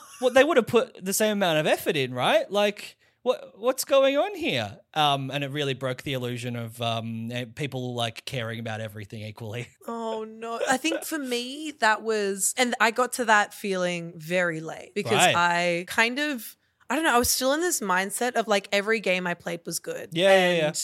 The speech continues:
Speaker 2: yeah.
Speaker 1: for, like, a lot of my life was, like, every game I'm playing is good. Even the ones I
Speaker 2: Mm.
Speaker 1: didn't finish or didn't play much of, I was like, "I really enjoyed my time with that. That was great." And then looking back, they weren't that great.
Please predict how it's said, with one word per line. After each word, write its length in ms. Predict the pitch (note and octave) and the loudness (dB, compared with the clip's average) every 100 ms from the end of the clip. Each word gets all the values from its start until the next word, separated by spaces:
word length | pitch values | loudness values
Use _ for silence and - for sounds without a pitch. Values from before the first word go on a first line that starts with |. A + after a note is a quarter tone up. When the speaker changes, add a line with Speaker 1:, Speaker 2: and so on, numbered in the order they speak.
| - | -4
Speaker 2:
yeah. 160 | D3+ D3 | -2 -2
Speaker 1:
for, 120 | D4+ | 4
like, 200 | D4+ B3+ - | 4 4 2
a 60 | |
lot 320 | B3+ A3 G3+ G#3 | 0 4 4 4
of 140 | F#3+ | 0
my 160 | G3+ F#3 | 2 2
life 360 | F3 E3 E3+ | 2 0 -2
was, 100 | G3+ | -4
like, 140 | G3 - | -6 0
every 220 | G#3+ G3+ | 0 0
game 160 | G3+ F#3+ | -2 -2
I'm 120 | F#3 | -4
playing 260 | - F3+ E3+ | -2 -4 -4
is 140 | F3 | -6
good. 160 | F#3 E3+ | -4 -4
Even 220 | G#3 G#3 | -4 -2
the 60 | A3 | -2
ones 180 | G#3 G3+ | 0 0
I 60 | |
Speaker 2:
Mm. 20 | G3 | 0
Speaker 1:
didn't 220 | F3 E3 | -2 -4
finish 460 | A#3 A3 A3 G#3+ | -2 0 0 -2
or 60 | G#3 | -4
didn't 220 | F#3 F3+ | -6 -6
play 160 | - E3+ | -4 -2
much 320 | F3+ G3 - | 0 0 2
of, 180 | G3 F#3 - - | 0 0 -6 -4
I 60 | A3+ | -2
was 80 | G3+ | 0
like, 140 | F#3 E3 | 0 -2
"I 60 | |
really 380 | D#3+ F3 A3 A#3 | -4 -2 0 0
enjoyed 320 | A3+ G3+ G#3 F#3+ | 0 0 -2 0
my 140 | F#3 | -2
time 300 | - F#3 F#3 | 0 0 0
with 160 | F#3 F3 | -4 2
that. 320 | F3 F3 - - - | 4 2 -2 -20 0
That 160 | A3 A3 | 2 4
was 160 | G#3+ - | 0 -2
great." 440 | G3 F#3 F3+ F3+ _ - - | 0 2 2 0 _ -16 -2
And 120 | A3+ | 2
then 140 | A#3 G#3+ | 2 0
looking 260 | G#3 A3 | -2 -2
back, 240 | F#3+ F#3 F3+ | 2 0 0
they 220 | F3+ G3 | -2 -2
weren't 380 | F#3 F3+ F3 F3 _ _ _ - | 0 0 -2 -6 _ _ _ -6
that 240 | F3 E3+ | -2 -2
great. 260 | - D#3 | -4 -8